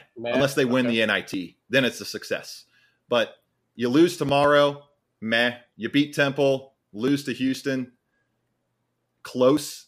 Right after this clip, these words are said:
Speaker 2: It's a little bit more of a palatable meh. But it's just the season. The season was decided, success or not, three or four weeks ago when they, they totally lost, when they lost all the games to Memphis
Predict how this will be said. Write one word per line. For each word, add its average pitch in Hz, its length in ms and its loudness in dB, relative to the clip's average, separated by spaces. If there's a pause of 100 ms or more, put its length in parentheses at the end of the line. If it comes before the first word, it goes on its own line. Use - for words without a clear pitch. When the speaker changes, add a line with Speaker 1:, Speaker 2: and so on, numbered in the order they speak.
Speaker 2:
It's 120 140 -10
a 117 40 -4
little 120 240 -2
bit 123 220 -4
more 127 180 0
of 113 80 -4
a 110 80 -4
palatable 127 640 0
meh. 127 240 -2 (480)
But 120 300 0 (480)
it's 147 220 -8
just 165 240 -8 (680)
the 131 120 -10
season. 165 520 -4
The 143 100 -8
season 190 380 -2
was 139 140 0
decided, 135 520 0
success 131 460 -2
or 120 60 -6
not, 117 340 -2 (500)
three 147 180 2
or 135 60 4
four 139 220 0
weeks 120 240 -4
ago 95 440 -2 (240)
when 107 420 -6 (100)
they, 110 440 -2 (100)
they 110 320 -2 (200)
totally 120 420 -2
lost, 107 440 -4
when 131 120 -4
they 135 80 2
lost 175 340 2 (320)
all 143 180 6
the 156 80 -2
games 143 300 0
to 135 60 -2
Memphis 131 360 -4